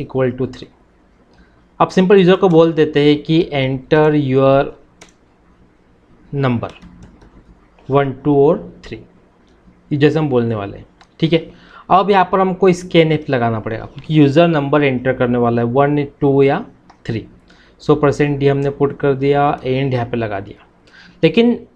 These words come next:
user जब number enter करेगा तो उसके लिए हमें क्या चाहिए, एक variable। तो मैं यहाँ पर एक integer type का variable और ले लेता हूँ।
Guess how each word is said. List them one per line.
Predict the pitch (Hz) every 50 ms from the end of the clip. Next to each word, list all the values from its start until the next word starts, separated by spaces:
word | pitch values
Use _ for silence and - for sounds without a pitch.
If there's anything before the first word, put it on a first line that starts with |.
| _ _ _ _ _ _ _ -
user | 180 165 151 151 196
जब | 208 233 226 220
number | 202 180 175 170 196 180
enter | 175 165 156 - - 175
करेगा | 160 170 156 131 131 123 113 107 98 104 - - - _ _ _ _ _ _ _ _ _ _ _ _ -
तो | 170
उसके | 160 170 - - 185
लिए | 196 196
हमें | 190 185 190 180
क्या | 175 190 180
चाहिए, | 175 - 185 190 185
एक | 175 -
variable। | 151 135 120 113 113 113 104 107 101 101 - - - - - - _ _ _ _ -
तो | 175
मैं | 185 196 190
यहाँ | 185 180 180 185
पर | 202 196 165
एक | 165 175 175 - 175
integer | 151 147 151 165 170 175
type | 175 170 160 156 156 -
का | 165
variable | 165 156 151 143 139 139 143 147 147 160 -
और | - 143 135 131
ले | 123 120 113
लेता | 110 107 104 - 101
हूँ। | - -